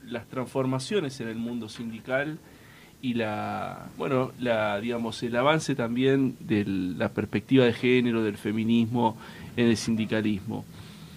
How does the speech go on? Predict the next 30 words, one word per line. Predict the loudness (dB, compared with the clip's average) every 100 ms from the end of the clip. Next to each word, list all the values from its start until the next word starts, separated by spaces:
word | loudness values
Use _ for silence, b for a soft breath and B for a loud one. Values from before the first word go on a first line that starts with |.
| -2
Bueno, | 4 4
queríamos | 6 6 8 8 8
arrancar | 6 6 4
por | 8 8
ahí, | 8 8
Vera, | 8 8 8
¿cómo, | 6 4 8 8 8
cómo | 6 8
ves | 6 6 2
esto | 2 0 2
que, | 0 2 2
bueno, | 2 0 -2 -4
generalmente | 0 4 4 4
se | 2
llama | 2 6 8
el | 8 6
rol | 6 8
de | 6 4
la | 4
mujer | 2 0 4 6 6 2
en | 0
el | 0
sindicalismo? | 0 0 2 4 8 8 8 4 6
Bueno, | 8 8 4 2 0
hay, | 4 8 10
hay | 12 12
avances, | 12 10 10 6 4 4 4 6
hay, | 8 10 8
este, | 6 2
transformaciones, | 2 2 2 4 6 4 4 6 8 8 8 6 4